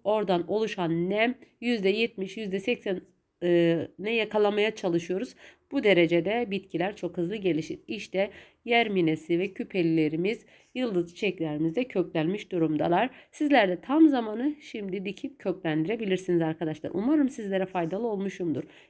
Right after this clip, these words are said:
Videomu faydalı bulduysanız lütfen beğeni butonuna basmayı, halen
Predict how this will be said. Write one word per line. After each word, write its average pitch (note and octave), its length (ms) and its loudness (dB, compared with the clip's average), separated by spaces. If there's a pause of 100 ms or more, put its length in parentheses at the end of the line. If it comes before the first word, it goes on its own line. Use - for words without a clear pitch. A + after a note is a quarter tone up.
(120)
Videomu A3 280 4
faydalı A#3 380 0
bulduysanız G#3+ 500 -4
lütfen A3 400 -2
beğeni G#3 220 2
butonuna A3 400 -4
basmayı, G3 440 -2
halen G#3+ 500 0